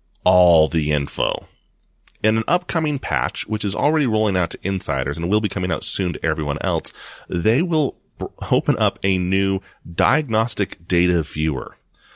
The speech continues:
that'll allow you to see everything, everything that Windows is transmitting. Think of Wireshark. If you're an I T person, you know what Wireshark is. It does, what it does is it sits there and it listens to packets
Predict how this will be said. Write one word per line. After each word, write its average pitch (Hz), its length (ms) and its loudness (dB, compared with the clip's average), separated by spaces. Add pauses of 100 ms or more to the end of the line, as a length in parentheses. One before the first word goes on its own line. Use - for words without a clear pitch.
(240)
that'll 104 340 4
allow 117 220 2
you 160 180 0
to 110 140 -2
see 107 400 -4 (580)
everything, 85 1080 0 (880)
everything 71 1080 0 (380)
that - 180 -2
Windows 95 520 2
is 95 200 0
transmitting. 82 880 -2 (840)
Think 202 320 -2
of 143 80 -2
Wireshark. 101 760 2
If - 160 -2
you're 170 120 0
an 180 80 2
I 147 100 2
T 117 180 -2
person, 95 300 -6
you 90 60 0
know 92 100 2
what - 80 -2
Wireshark 78 580 0
is. 64 180 -4
It - 120 -8
does, 85 240 0
what 101 140 0
it 107 60 0
does 92 220 2
is 80 100 -2
it 71 80 -8
sits - 220 -6
there 92 160 0
and 64 80 -6
it 82 40 -4
listens 101 340 -2
to - 80 -8
packets - 560 -4